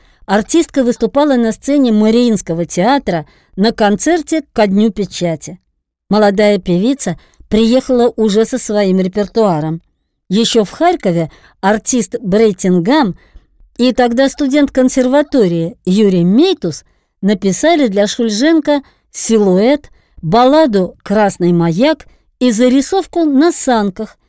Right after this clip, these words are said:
которую Клавдия Ивановна исполняла многие годы. Великая Отечественная война привела артистку в армию. Организованный в тысяча девятьсот сороковом году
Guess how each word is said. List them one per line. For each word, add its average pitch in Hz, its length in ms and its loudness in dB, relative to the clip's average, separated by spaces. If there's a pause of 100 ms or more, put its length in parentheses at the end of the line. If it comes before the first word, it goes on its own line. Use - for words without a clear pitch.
которую 208 460 0
Клавдия 175 500 0
Ивановна 220 520 0 (100)
исполняла 220 840 -2
многие 202 500 -2
годы. 160 420 -4 (640)
Великая 233 540 0
Отечественная 208 720 -2
война 180 520 0 (340)
привела 214 560 2
артистку 247 600 -2
в 175 100 -2
армию. 151 500 -4 (500)
Организованный 233 920 2
в - 80 -8
тысяча 294 440 -4
девятьсот 240 480 -4
сороковом 240 640 0
году 190 420 0